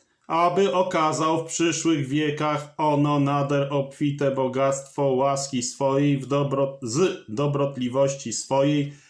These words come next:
przeciwko nam w Chrystusie Jezusie”, Efezjan dwa siedem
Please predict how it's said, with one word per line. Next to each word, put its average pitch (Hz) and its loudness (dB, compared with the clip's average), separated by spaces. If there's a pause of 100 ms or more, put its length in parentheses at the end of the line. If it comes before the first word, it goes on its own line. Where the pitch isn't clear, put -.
(160)
przeciwko 143 -2
nam 135 -2 (220)
w - -20
Chrystusie 156 0
Jezusie”, 131 0
Efezjan 120 -2
dwa 180 -2
siedem 185 -2